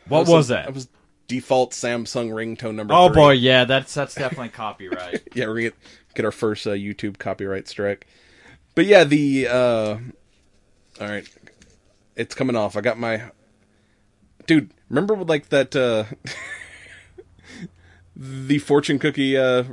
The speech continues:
Speaker 2: I s-, told you before? I got the same one. "I see money in your future.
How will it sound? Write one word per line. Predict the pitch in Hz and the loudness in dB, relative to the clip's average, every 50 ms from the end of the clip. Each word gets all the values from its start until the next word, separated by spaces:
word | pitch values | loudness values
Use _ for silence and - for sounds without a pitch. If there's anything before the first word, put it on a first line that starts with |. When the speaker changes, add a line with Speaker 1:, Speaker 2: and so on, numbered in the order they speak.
| - _ 104 95 | -16 _ -16 -8
Speaker 2:
I | 113 127 | -4 -4
s-, | 131 - - | -4 -4 -6
told | - - 135 131 127 | -4 -4 -4 -2 -4
you | 127 | -6
before? | 120 120 123 139 139 139 143 - _ _ _ _ - | -8 -4 -2 -2 -2 -2 -2 -6 _ _ _ _ -10
I | 120 | -6
got | 139 151 | -4 -4
the | - - | -4 -4
same | - 127 110 101 | -4 -4 -4 -4
one. | 98 87 87 87 104 _ _ _ _ _ _ _ | -4 -8 -10 -14 -18 _ _ _ _ _ _ _
"I | - - | -6 -6
see | 143 - 185 170 | -4 -2 0 2
money | 139 139 135 139 123 | 2 2 4 2 2
in | 113 | 0
your | 110 107 101 | 0 -4 -6
future. | - - 104 95 - 101 90 85 - | -6 -8 -10 -8 -8 -8 -10 -10 -12